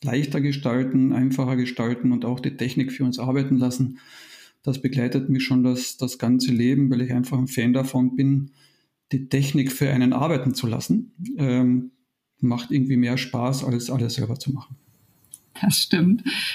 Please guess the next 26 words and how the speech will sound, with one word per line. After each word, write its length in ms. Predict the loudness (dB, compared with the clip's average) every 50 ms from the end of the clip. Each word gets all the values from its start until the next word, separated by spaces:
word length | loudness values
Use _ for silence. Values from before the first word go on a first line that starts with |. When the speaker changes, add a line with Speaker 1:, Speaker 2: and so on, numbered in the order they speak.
| -10 -10 _ 0
Speaker 2:
Ähm, 560 | 4 6 6 8 8 10 8 8 6 4 0 -6 -16 -20 -18 -18 -16 -12 -12
das 600 | -10 -4 -2 -2 -2 0 2 2 4 4 4 2
ist, 260 | 4 4 4 4 4 4
äh, 200 | 4 4 4 4
sehr 140 | 4 4
spannend, 400 | 2 2 2 4 6 6 8 8
ne, 140 | 8 6 6
dass 180 | 6 4 4 4
du 160 | 4 6 6
wieder 240 | 6 6 4 4 2
zurückgehst 460 | 2 2 2 4 4 2 2 4 4
nach, 220 | 2 2 4 4
nach 180 | 4 4 4 4
Singapur. 680 | 4 6 6 6 6 4 0 0 0 2 2 2 2 0 -4 -10 -10 -12 -4 _
Ähm, 460 | 4 6 8 8 8 8 8 6 4 0 _ _ -8 -8 -8 -10 -10
warum 400 | -2 2 4 4 6 6 6 6
der 120 | 6 6 4
Wechsel? 340 | 4 2 4 4 4 6
Was 300 | 6 6 4 4 2 2
reizt 440 | 2 2 4 2 2 2 0 0 0
dich, 320 | 0 0 0 -2 -4 -6 -8 -6 -2 0
ähm, 320 | 2 4 6 6 4 4 4
an 160 | 4 4 6
der 100 | 6 6
neuen 240 | 4 4 4 2 2
Aufgabe? 680 | 2 0 -2 -4 -4 -2 -2 0 2 2 2 0 0